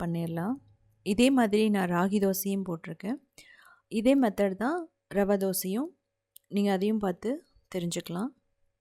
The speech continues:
உங்களுக்கு அந்த பபிள்ஸ் தெரியும், எந்த அளவுக்கு ஃபார்ம் ஆயிருக்குன்ட்டு. நம்ம திருப்பி போடணும்னு அவசியம் இல்ல. இதுலயே கிறிஸ்பி ஆயிடும். நான் வீடியோக்காக தான் திருப்பி போட்டு காட்டுறேன். உங்களுக்கு in case திருப்பி போடணும்னு நீங்க விருப்ப-, விருப்பப்பட்டா நீங்க திருப்பி போட்டும் குக் பண்ணலாம்.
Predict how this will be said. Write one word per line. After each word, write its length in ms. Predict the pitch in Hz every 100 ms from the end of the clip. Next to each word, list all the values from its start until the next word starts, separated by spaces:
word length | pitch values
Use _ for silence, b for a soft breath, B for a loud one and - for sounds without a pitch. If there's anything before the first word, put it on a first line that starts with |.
| _
உங்களுக்கு 300 | 190 190 180
அந்த 200 | 175 175
பபிள்ஸ் 280 | 180 226 -
தெரியும், 280 | - 170 175
எந்த 160 | 180 185
அளவுக்கு 380 | 185 196 -
ஃபார்ம் 140 | 170 170
ஆயிருக்குன்ட்டு. 560 | 165 165 160 170 220 302 _ B B B B -
நம்ம 200 | 226 226
திருப்பி 400 | 226 285 311 349 240
போடணும்னு 360 | 214 214 220
அவசியம் 460 | 202 185 185 208 180
இல்ல. 340 | 170 180 277 -
இதுலயே 400 | 196 220 220 226
கிறிஸ்பி 420 | 190 175 - 185
ஆயிடும். 280 | 175 175 269 -
நான் 180 | 190
வீடியோக்காக 560 | 180 208 214 196 180 175
தான் 140 | 233 277
திருப்பி 280 | 190 185 185
போட்டு 280 | - 165 165
காட்டுறேன். 280 | 160 - 202
உங்களுக்கு 320 | 226 190 185
in 60 | 175
case 220 | 196 -
திருப்பி 300 | 196 208 214
போடணும்னு 760 | 196 180 175 180 180 190 196 180
நீங்க 200 | 180 180
விருப்ப-, 360 | 185 185 185 -
விருப்பப்பட்டா 600 | 185 190 185 165 202 285
நீங்க 200 | 262 185
திருப்பி 300 | - 170 180
போட்டும் 400 | - 165 220 285
குக் 220 | 180 170
பண்ணலாம். 440 | 151 151 165 175